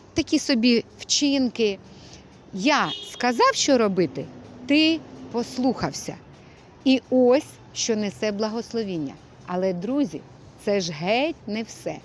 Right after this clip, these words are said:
І от мешканці цієї землі, вони йому заздрять. І всі ті колодці, які Ісак викапує, для чого? Ну, щоб пити воду йому, його,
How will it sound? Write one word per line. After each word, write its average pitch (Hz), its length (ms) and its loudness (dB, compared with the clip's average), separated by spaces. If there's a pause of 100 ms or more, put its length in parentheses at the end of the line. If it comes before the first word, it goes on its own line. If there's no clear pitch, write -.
(520)
І 277 120 4
от 349 180 2 (240)
мешканці 269 600 2
цієї 262 500 2
землі, 247 380 0
вони 262 280 2
йому 269 240 2
заздрять. 202 560 -4 (400)
І 277 100 4
всі 330 240 0
ті 381 180 2
колодці, 302 640 0
які 262 480 0 (180)
Ісак 269 420 -2
викапує, 202 720 -2 (160)
для 240 180 0
чого? 175 460 0 (220)
Ну, 220 100 2
щоб 233 220 2
пити 262 360 0
воду 208 360 2
йому, 202 540 2 (180)
його, 208 480 4